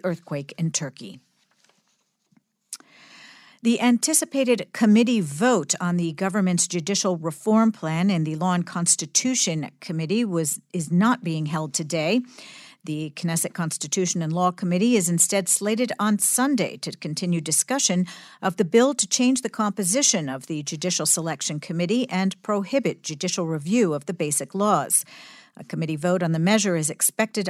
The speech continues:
on Monday, to be followed later with debate and a first reading in the Knesset plenum. Under the proposal, the selection committee will be comprised of nine members, five coalition ministers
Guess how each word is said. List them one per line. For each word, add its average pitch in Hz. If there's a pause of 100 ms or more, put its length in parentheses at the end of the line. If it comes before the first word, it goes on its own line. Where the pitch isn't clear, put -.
on 165
Monday, 226
to 165
be 147
followed 175
later 240
with 165
debate 175
and 202
a 220
first 233
reading 151
in 175
the 202
Knesset 147
plenum. 196 (720)
Under 214
the 165
proposal, 214
the 190
selection 196
committee 190
will 208
be 175
comprised 214
of 156
nine 214
members, 170 (240)
five 254
coalition 160
ministers 247